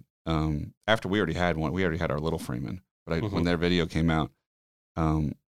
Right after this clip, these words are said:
Speaker 1: Jimmy can relate so much to that because he's an American-made story, too. You know?
Speaker 2: Sure.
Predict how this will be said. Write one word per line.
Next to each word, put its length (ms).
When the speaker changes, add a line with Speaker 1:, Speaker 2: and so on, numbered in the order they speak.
Speaker 1:
Jimmy 200
can 120
relate 280
so 100
much 220
to 80
that 100
because 280
he's 180
an 60
American-made 520
story, 300
too. 360
You 100
know? 40
Speaker 2:
Sure. 320